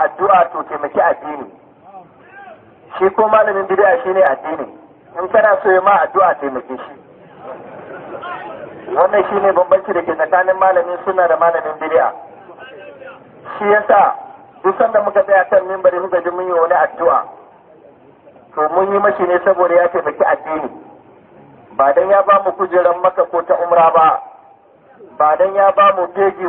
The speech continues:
ko ya jefi bakinmu da buhun shinkafa ko katan na taliya ba. Ko ya ɗauki wani dunkule na naira Najeriya ya ba mu, wannan bai cikin ajanda. Ajanda shi ne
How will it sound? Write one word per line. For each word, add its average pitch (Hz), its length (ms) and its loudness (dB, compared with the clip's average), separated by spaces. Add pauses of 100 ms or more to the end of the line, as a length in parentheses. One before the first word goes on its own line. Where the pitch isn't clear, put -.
ko 190 120 2
ya 190 160 6
jefi 180 240 -6
bakinmu 180 420 -2
da 165 100 -4
buhun 160 300 -6
shinkafa 165 540 0
ko 175 160 0
katan 165 260 0
na 160 80 0
taliya 143 400 0
ba. 113 140 -8 (1400)
Ko 196 180 2
ya 202 180 4
ɗauki 185 300 -2
wani 190 260 0
dunkule 196 420 -2
na 175 80 4
naira 180 240 2
Najeriya 170 520 2
ya 156 240 4
ba 160 240 4
mu, 151 80 -4
wannan 190 300 2
bai 202 180 0
cikin 190 240 -8
ajanda. 165 480 0 (1120)
Ajanda 196 560 2
shi 202 60 -12
ne 190 440 0